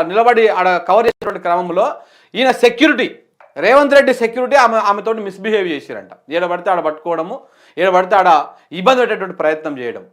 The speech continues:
ఒక సీనియర్ జర్నలిస్ట్, బార్కా దత్ గురించి తెలియని వాళ్ళు ఎవరు ఉండరు నాకు తెలిసి. నేషనల్ జ-, నేషనల్ టీవీలో పనిచేసింది ఆమె. ఇప్పుడు ఒక సొంతంగా ఒక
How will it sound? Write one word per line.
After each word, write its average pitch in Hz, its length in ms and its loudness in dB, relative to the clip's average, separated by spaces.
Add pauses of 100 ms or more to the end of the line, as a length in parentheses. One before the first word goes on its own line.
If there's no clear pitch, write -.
ఒక 170 160 -4
సీనియర్ 269 480 2
జర్నలిస్ట్, 196 420 -4
బార్కా 180 360 -2
దత్ 185 80 -10
గురించి 180 240 -10
తెలియని 175 240 -8
వాళ్ళు 170 140 -6
ఎవరు 160 160 -6
ఉండరు 147 180 -8
నాకు 120 160 -8
తెలిసి. - 240 -20 (600)
నేషనల్ 220 320 -2
జ-, 190 220 -2
నేషనల్ 208 320 -4
టీవీలో 196 360 -6
పనిచేసింది 175 720 -8 (220)
ఆమె. 175 200 0
ఇప్పుడు 180 220 -2
ఒక 160 220 2 (260)
సొంతంగా 196 400 -2
ఒక 165 120 -2